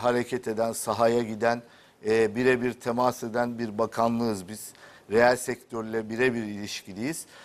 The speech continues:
E, normalde de çok severim sürekli alanda olmayı.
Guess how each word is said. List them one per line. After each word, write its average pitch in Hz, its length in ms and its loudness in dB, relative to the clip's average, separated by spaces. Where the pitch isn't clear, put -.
E, 113 400 4
normalde 127 500 2
de 135 80 0
çok - 260 -6
severim 117 480 0
sürekli 113 460 -4
alanda 113 460 2
olmayı. 110 480 0